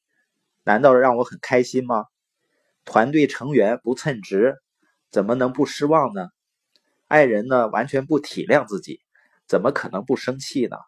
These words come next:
听起来呢，好多苦恼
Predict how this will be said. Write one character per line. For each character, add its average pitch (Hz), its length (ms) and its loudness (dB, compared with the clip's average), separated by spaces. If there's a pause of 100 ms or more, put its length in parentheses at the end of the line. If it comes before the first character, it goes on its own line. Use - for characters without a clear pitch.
(880)
听 196 240 0
起 - 160 -4
来 85 240 0
呢， 101 240 -2 (260)
好 98 240 4
多 160 180 2
苦 156 320 -4
恼 117 160 0